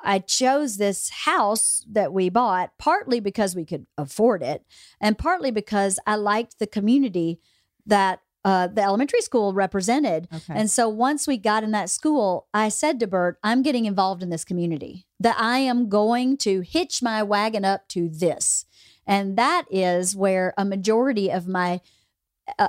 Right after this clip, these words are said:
Speaker 1: essential friends are
Speaker 2: Mm-hmm.
Speaker 1: from.
Speaker 2: Okay.
Speaker 1: They're from that community. But would Bert have done that? No. He would have looked at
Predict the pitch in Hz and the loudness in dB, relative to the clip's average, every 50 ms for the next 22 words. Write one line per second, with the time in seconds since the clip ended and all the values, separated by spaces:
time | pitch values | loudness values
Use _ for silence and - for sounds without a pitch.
0 | - _ - 214 208 - - - - - 254 277 294 269 - - - 170 131 - | 0 _ 2 2 2 0 -4 -6 -2 0 2 2 2 2 0 -2 -2 -4 -4 -6
1 | 151 - - - 196 185 170 156 143 143 175 202 196 180 175 165 165 175 247 226 | -10 -10 -4 -2 0 0 0 -2 -2 -4 -4 -2 2 2 0 0 0 0 0 0
2 | 175 139 135 - - 196 208 190 190 156 170 - _ _ _ _ _ _ - - | 0 -2 -6 -8 -4 -2 -2 -2 -2 -4 -6 -8 _ _ _ _ _ _ -12 -6
3 | - 208 214 220 208 196 - 233 220 214 196 196 208 - - - 202 220 240 262 | 0 2 2 2 0 0 -2 -2 0 0 0 0 -2 -2 -2 -2 0 2 2 2
4 | 269 220 190 180 170 175 _ - - - - _ _ _ - 254 269 269 - _ | 2 2 0 -2 -4 -4 _ -20 -20 -20 -20 _ _ _ 2 2 2 2 0 _
5 | _ _ _ - 226 226 233 214 185 220 226 233 277 285 277 302 320 403 415 427 | _ _ _ -2 2 2 2 2 2 0 0 0 0 -2 0 0 0 0 0 0
6 | 466 480 480 480 _ _ - 233 240 240 240 208 160 110 82 - _ - - 277 | -2 -2 -2 -4 _ _ -2 0 2 2 2 2 0 -2 -6 -16 _ -4 -2 0
7 | 311 330 320 320 247 214 220 226 226 220 - - 202 190 185 - | 0 0 0 -2 -4 -4 -2 -2 -4 -2 -2 0 0 0 0 -2